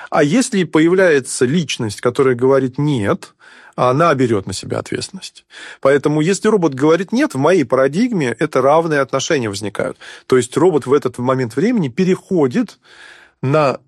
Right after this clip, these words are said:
уровень, и это надо ещё принять, эту позицию, что он становится личностью, которая распоряжается собой. И, э, вот мне кажется, что для многих людей на планете слово «нет»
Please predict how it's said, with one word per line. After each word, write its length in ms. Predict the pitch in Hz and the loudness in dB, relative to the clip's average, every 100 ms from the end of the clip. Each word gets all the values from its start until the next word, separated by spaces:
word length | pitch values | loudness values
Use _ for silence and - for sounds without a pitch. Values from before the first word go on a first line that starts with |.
| - | -2
уровень, 540 | 190 170 147 208 135 | 2 4 4 2 0
и 40 | 123 | -4
это 160 | 120 | -2
надо 220 | 131 120 | 0 0
ещё 300 | 120 - 117 | -2 -2 -2
принять, 420 | - 143 120 117 240 | -2 -4 -2 -4 -6
эту 160 | 170 | -4
позицию, 500 | 131 113 101 - - - - - | -4 -4 -6 -8 -10 -10 -20 -20
что 280 | - - 135 | -14 -2 0
он 160 | 208 247 | 2 0
становится 640 | - 147 190 196 - 165 | 0 0 0 0 -2 -4
личностью, 960 | 147 220 220 - 117 - - 101 101 - _ - - _ _ - | 0 -2 -2 -6 -6 -8 -6 -6 -6 -10 _ -20 -20 _ _ -2
которая 600 | 135 123 151 135 127 123 | -2 2 2 4 4 2
распоряжается 1400 | 143 - - 131 123 - 196 254 143 117 - 107 117 117 | 0 -2 -2 0 0 0 0 2 0 -4 -6 -8 -8 -10
собой. 580 | - 143 170 123 - _ _ _ - - - - _ - | -4 -2 -2 -4 -6 _ _ _ -20 -20 -20 -20 _ -4
И, 220 | 160 160 | 0 2
э, 520 | 147 - 135 135 131 | 0 0 0 2 2
вот 240 | 127 147 - | 2 -2 0
мне 240 | 160 175 | 0 0
кажется, 380 | 160 160 139 - | 0 0 0 -2
что 240 | - - | -6 -4
для 240 | 117 127 151 | -2 0 0
многих 560 | 165 262 247 160 - - - - | 2 2 0 -2 -4 -10 -8 -6
людей 520 | - 156 151 139 120 | -4 -2 0 2 0
на 140 | 117 | -2
планете 840 | 123 117 131 160 240 160 - 85 180 _ _ _ _ _ _ _ _ _ _ _ - | -4 -2 0 0 -2 -2 -8 -12 -16 _ _ _ _ _ _ _ _ _ _ _ -16
слово 380 | - 170 165 135 | -4 2 4 2
«нет» 340 | 147 254 277 | 2 0 -2